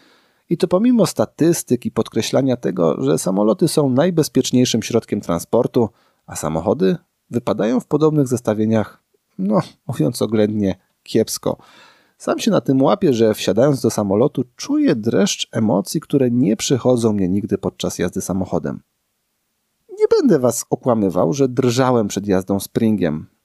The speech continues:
ale fakt jest taki, że czułem się w nim mało komfortowo. Przywykliśmy do tego, że pierwszy lepszy samochód sprzed kilku, a nawet kilkunastu lat oferuje już dosyć wysoki poziom bezpieczeństwa.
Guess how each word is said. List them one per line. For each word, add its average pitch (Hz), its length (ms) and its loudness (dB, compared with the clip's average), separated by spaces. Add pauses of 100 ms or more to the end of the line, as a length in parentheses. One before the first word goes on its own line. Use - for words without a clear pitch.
ale 107 180 -2
fakt - 260 -4
jest 190 160 -4
taki, 202 280 0
że 147 120 2
czułem 202 320 0
się 147 140 0
w 123 80 -2
nim 127 160 4
mało 110 280 2
komfortowo. 92 640 -4 (580)
Przywykliśmy 131 640 0
do 113 120 4
tego, 123 280 2
że 92 260 0
pierwszy 95 460 -2
lepszy 104 260 -2
samochód 104 440 0
sprzed - 500 -6
kilku, 196 420 0
a 156 60 2
nawet 120 340 0
kilkunastu 202 720 0
lat 117 260 2
oferuje 110 380 2
już 95 200 0
dosyć 120 360 0
wysoki 98 380 -2
poziom 90 300 -2
bezpieczeństwa. 90 760 -4